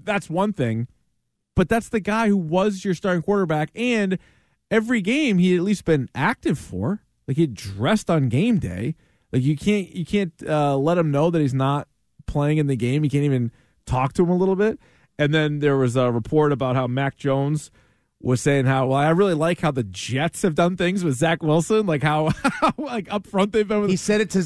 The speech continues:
Speaker 2: did he say it to, like, a Jet staff? I think
Speaker 1: Yes,
Speaker 2: it was
Speaker 1: somebody on the
Speaker 2: said to
Speaker 1: field.
Speaker 2: a Jet staffer or
Speaker 1: Yeah.
Speaker 2: someone on the field, and it was overheard. Like,
Speaker 1: Yeah, like
Speaker 2: at least they were forthright with him, and they, you
Speaker 1: So
Speaker 2: know,
Speaker 1: this
Speaker 2: they
Speaker 1: also
Speaker 2: kept
Speaker 1: goes
Speaker 2: in
Speaker 1: back
Speaker 2: contact
Speaker 1: to
Speaker 2: and respected him.
Speaker 1: Like, I,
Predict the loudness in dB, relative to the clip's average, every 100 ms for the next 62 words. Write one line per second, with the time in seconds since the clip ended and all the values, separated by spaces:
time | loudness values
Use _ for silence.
0 | -2 -4 -2 0 0 2 0 2 0 2
1 | 0 0 -4 -4 -2 0 0 0 -4 -2
2 | -2 0 2 2 2 2 2 2 0 -2
3 | -2 -4 -2 -2 -2 -2 0 0 0 -2
4 | -2 -2 0 -2 -2 -2 -2 -2 -4 -4
5 | -6 -8 0 2 2 -4 _ -6 -4 -2
6 | 0 0 2 0 0 -2 -2 -2 -2 -2
7 | -4 -4 -4 -2 -2 -2 -2 -4 -6 -8
8 | -12 _ _ -20 -8 -2 0 0 0 0
9 | 2 0 0 0 0 -2 -2 -4 -2 -2
10 | -2 -4 -6 -8 -2 -2 -2 -4 -4